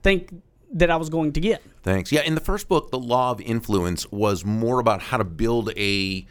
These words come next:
Speaker 2: network of people who know you, who like you, who trust you, who
Speaker 1: Yep.
Speaker 2: wanna do business with you, who wanna refer you to others, and so forth. Um,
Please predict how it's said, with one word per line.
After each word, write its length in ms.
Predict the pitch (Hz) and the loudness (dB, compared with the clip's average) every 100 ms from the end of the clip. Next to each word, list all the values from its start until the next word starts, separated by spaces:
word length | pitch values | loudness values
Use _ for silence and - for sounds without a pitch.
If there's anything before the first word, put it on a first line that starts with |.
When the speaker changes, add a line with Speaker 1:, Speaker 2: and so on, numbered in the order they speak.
| - - - | -20 -20 -6
Speaker 2:
network 560 | 101 127 143 117 113 110 | 0 0 0 -2 -2 -2
of 240 | 92 - | -4 -2
people 320 | 120 117 113 | 0 0 0
who 340 | 101 90 92 - | 0 -2 -4 -6
know 240 | 95 104 117 | -4 0 0
you, 220 | 117 104 | 0 -2
who 100 | 92 | -2
like 280 | 98 117 117 | -2 0 -2
you, 120 | 107 | -4
who 80 | 82 | -2
trust 340 | - 120 - | 0 0 0
you, 120 | 110 | -4
who 80 | 92 | 0
Speaker 1:
Yep. 80 | 147 | 0
Speaker 2:
wanna 180 | 110 113 | 0 -2
do 140 | 107 | 0
business 320 | 101 107 107 | 2 2 0
with 120 | 107 95 | -2 -2
you, 100 | 92 | -2
who 60 | |
wanna 260 | 92 104 107 | 0 0 2
refer 300 | 101 - 107 | 0 0 0
you 100 | 98 | 0
to 120 | 95 | 0
others, 260 | 98 95 80 | 2 0 -4
and 100 | 78 | 0
so 140 | 82 | 0
forth. 240 | 71 62 - - - - - | 2 -2 -2 -8 -14 -18 -2
Um, 420 | 98 98 90 92 | 0 2 0 -4